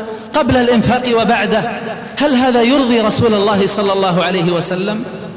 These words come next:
ومن ذلك أيضا الارتزاق، حيث يستفيد من هذه الموالد عدد لا بأس به من تجار الأغذية والحلوى ومشايخ الأضرحة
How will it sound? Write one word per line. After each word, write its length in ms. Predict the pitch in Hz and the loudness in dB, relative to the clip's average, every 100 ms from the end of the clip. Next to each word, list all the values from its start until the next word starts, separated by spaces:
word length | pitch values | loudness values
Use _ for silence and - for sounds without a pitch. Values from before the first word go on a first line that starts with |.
| - - - - - - - 175 | -16 -18 -20 -20 -20 -20 -8 0
ومن 300 | 226 285 262 | 2 4 4
ذلك 360 | 294 277 - | 4 2 2
أيضا 520 | - 247 202 160 131 107 - - - | 2 2 2 0 0 -2 -6 -6 0
الارتزاق، 640 | 262 269 196 226 175 196 - - 202 - - - - | 2 2 2 2 2 0 -2 -6 -8 -8 -10 -14 -6
حيث 280 | - 294 254 | -2 0 2
يستفيد 640 | 294 277 - 240 302 269 | 2 0 0 0 2 2
من 200 | 269 262 | 2 4
هذه 320 | 269 277 254 | 4 2 2
الموالد 640 | 262 262 262 285 277 254 175 | 2 2 2 2 2 2 0
عدد 340 | 254 254 226 | 2 2 2
لا 300 | 247 240 269 | 2 2 2
بأس 280 | 254 226 262 | 2 0 0
به 300 | 240 247 247 | 2 4 4
من 180 | 240 233 | 4 2
تجار 440 | 233 165 247 262 | 2 2 2 2
الأغذية 560 | 226 226 175 208 190 135 - - - - | 2 0 0 2 0 -2 -8 -10 -10 -2
والحلوى 640 | 196 226 - 262 220 165 139 220 185 139 - | 0 2 2 2 4 2 0 -4 -6 -6 -2
ومشايخ 640 | 220 247 - 277 269 247 254 | 0 2 0 0 2 2 2
الأضرحة 560 | 247 233 262 254 214 | 2 2 2 2 0